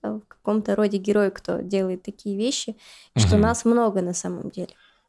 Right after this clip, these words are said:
Speaker 2: Да, и это ещё пересекается с моментом в начале фильма, когда он подумал, что к нему обращаются, и там,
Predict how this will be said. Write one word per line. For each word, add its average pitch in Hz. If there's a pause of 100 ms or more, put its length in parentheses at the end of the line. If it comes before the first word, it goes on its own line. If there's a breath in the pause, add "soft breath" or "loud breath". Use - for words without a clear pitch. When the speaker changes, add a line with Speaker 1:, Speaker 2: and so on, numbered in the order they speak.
(260)
Speaker 2:
Да, 87
и 95
это 101
ещё 104
пересекается 98
с -
моментом 92
в 87
начале 92
фильма, 120
когда 90
он 90
подумал, 90
что -
к -
нему 90
обращаются, 107
и 90
там, 90